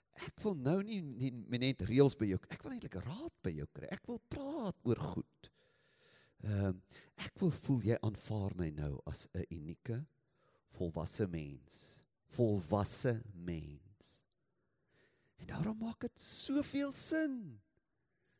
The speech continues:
dat die Jode op dertien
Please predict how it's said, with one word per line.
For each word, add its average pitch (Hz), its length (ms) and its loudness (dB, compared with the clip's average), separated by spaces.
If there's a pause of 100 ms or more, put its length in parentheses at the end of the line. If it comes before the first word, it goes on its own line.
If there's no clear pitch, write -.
(200)
dat 240 140 -2
die 220 120 -2
Jode 247 600 0 (920)
op - 160 2 (140)
dertien 214 800 4